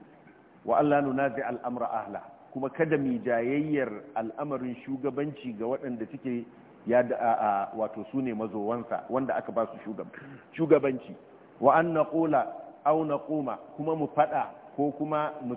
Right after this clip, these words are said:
tsaya bil haqqi, tsayuwa da gaskiya, haythu ma kunna, inda duk muke, la nakhafu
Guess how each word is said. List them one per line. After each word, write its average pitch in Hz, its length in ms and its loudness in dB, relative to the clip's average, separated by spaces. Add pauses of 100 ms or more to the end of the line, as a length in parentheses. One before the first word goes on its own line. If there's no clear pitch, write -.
tsaya 143 320 4 (180)
bil 123 140 -2
haqqi, 143 400 -4
tsayuwa 139 360 2
da 117 120 -4
gaskiya, 147 540 0 (500)
haythu 147 300 2
ma 127 180 0
kunna, 110 400 -4
inda 139 240 -4
duk 107 180 -4
muke, 156 320 -4 (420)
la 131 200 2
nakhafu 135 440 -2